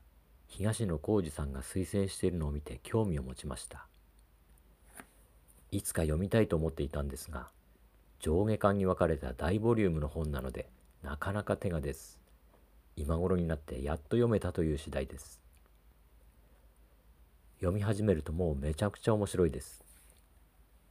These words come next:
まず、タイトルからしてちょっと引っかかりますよね。なぜ人類全史ではなく、サピエンス全史なのか。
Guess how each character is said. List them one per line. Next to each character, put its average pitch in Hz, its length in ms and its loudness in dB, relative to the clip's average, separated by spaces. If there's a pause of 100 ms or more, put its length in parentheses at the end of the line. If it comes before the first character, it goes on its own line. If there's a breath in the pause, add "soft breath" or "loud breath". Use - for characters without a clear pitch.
(260)
ま 98 140 0
ず、 76 160 -12 (300)
タ 92 140 0
イ 104 60 2
ト - 100 2
ル 113 80 6
か 104 140 8
ら 107 80 6
し - 80 -4
て 80 100 -4
ち - 120 -6
ょ - 20 2
っ - 40 -6
と - 120 -4
引 90 140 -4
っ - 20 -12
か - 160 0
か - 80 4
り 110 80 4
ま 107 100 4
す - 140 -6
よ 64 80 -6
ね。 69 240 -6 (1600)
な 95 140 0
ぜ - 220 2 (300)
人 85 300 -2
類 104 160 4
全 101 220 4
史 78 100 -6
で 76 140 0
は 69 80 -4
な 71 120 -6
く、 - 200 -12 (480)
サ - 180 -10
ピ 95 200 -2
エ 107 60 2
ン 107 80 2
ス 107 140 -4
全 87 220 4
史 - 120 -8
な 62 120 -8
の - 80 -10
か。 - 160 -16